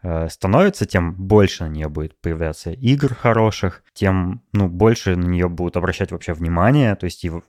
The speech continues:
инициировать какие-то там разработки, да, будут вообще и эксклюзивно, и не эксклюзивно, и это классно. Потому что я считаю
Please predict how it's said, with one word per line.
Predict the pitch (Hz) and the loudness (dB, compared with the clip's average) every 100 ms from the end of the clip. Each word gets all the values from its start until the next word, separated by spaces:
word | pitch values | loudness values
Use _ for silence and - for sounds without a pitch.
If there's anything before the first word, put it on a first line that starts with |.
| _ _ _ | _ _ _
инициировать | - 120 110 - 107 98 110 127 117 | 2 6 6 4 2 4 6 4 2
какие-то | - - 104 95 92 87 87 | 0 -2 -2 2 2 4 0
там | 120 120 - | -4 -6 -8
разработки, | - 120 101 95 92 92 92 - 85 | -10 -4 -2 0 0 0 0 -2 -4
да, | 87 135 | 0 0
будут | 120 98 85 - _ _ - 120 139 | -2 -6 -6 -10 _ _ -20 -18 -16
вообще | 131 143 - 92 85 - _ | -10 -8 -2 0 0 -4 _
и | - 104 98 95 92 107 | -4 0 2 0 0 -2
эксклюзивно, | - - 82 - 131 151 117 95 | -4 -8 -8 0 2 4 4 2
и | 113 92 | 0 -2
не | 90 95 143 | 2 2 2
эксклюзивно, | - - 110 107 104 92 92 - - _ - | 0 0 0 2 0 -2 -4 -10 -20 _ 0
и | |
это | 98 98 | 0 0
классно. | - 90 82 - - | -2 -2 -2 -4 -16
Потому | - 101 | -4 -2
что | - 98 | -2 0
я | 104 117 113 - - - - _ _ - | 4 4 4 -2 -20 -20 -20 _ _ -16
считаю | - 101 98 104 98 92 90 160 | -8 -2 2 4 4 2 -2 -8